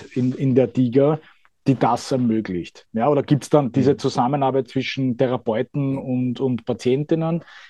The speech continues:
Speaker 1: ja, die halt einfach dann in, dort zusammenwirken? Wie, wie unterscheidet ihr euch da? Oder was ist da euer Zugang, um die Adhärenz hochzuhalten?
Speaker 2: Mhm. Mhm. Also zwei Dinge.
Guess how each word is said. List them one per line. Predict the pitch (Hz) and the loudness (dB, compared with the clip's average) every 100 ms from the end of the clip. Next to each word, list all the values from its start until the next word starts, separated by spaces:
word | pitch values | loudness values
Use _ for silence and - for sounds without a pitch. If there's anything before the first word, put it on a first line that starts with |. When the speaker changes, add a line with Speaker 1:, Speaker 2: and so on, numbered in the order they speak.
| - | -4
Speaker 1:
ja, | 127 143 | -2 0
die | 131 135 131 135 | -2 0 2 4
halt | 131 127 123 | 2 0 0
einfach | 120 - 127 - | -4 -4 -4 -2
dann | 123 123 | -2 -2
in, | 123 123 127 160 - | -4 -6 -6 -8 -2
dort | 135 - | -2 -2
zusammenwirken? | 151 147 151 147 143 | -2 2 2 2 0
Wie, | 160 160 147 | 2 0 2
wie | 160 | 2
unterscheidet | 151 151 131 131 131 - | 2 0 0 0 -2 -2
ihr | 120 | -4
euch | 107 | -4
da? | 113 | -2
Oder | 120 127 | 0 0
was | 127 | 0
ist | 127 | -2
da | 120 | -2
euer | 113 117 | -2 -4
Zugang, | - 117 120 117 | -6 -2 -2 -2
um | 110 | -2
die | 113 | -4
Adhärenz | 110 113 104 101 | -4 -6 -6 -6
hochzuhalten? | 92 - - 87 - - 92 92 104 _ _ - | -12 -16 -18 -18 -16 -14 -14 -14 -20 _ _ -4
Speaker 2:
Mhm. | |
Mhm. | 98 92 - - _ _ _ _ _ _ _ _ _ _ | -4 -6 -18 -20 _ _ _ _ _ _ _ _ _ _
Also | - 120 117 120 - | -2 0 2 0 -2
zwei | - 117 | -6 -4
Dinge. | 113 117 101 95 | -2 0 -2 -4